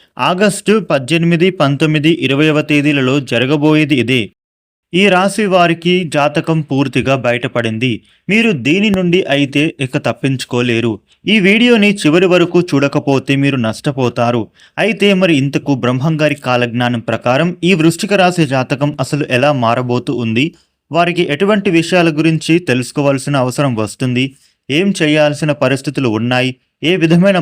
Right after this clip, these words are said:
మార్పులు అనేవి వీరి జీవితంలో జరుగుతాయి, ఎవరు ఎటువంటి వాళ్ళు ఏ విధంగా మారుతారు, ఇటువంటివి అన్నీ కూడా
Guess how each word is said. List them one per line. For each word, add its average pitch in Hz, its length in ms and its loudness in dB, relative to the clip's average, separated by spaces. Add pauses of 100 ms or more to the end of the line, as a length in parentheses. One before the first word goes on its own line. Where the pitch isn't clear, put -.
మార్పులు 151 420 2 (120)
అనేవి 143 300 0
వీరి 135 260 0
జీవితంలో 135 560 -2
జరుగుతాయి, 127 520 -2 (440)
ఎవరు 196 240 2 (160)
ఎటువంటి 160 380 0
వాళ్ళు 131 380 2 (200)
ఏ - 20 4 (100)
విధంగా 156 380 2 (120)
మారుతారు, 123 460 0 (100)
ఇటువంటివి 165 520 2 (140)
అన్నీ 180 280 0
కూడా 170 160 2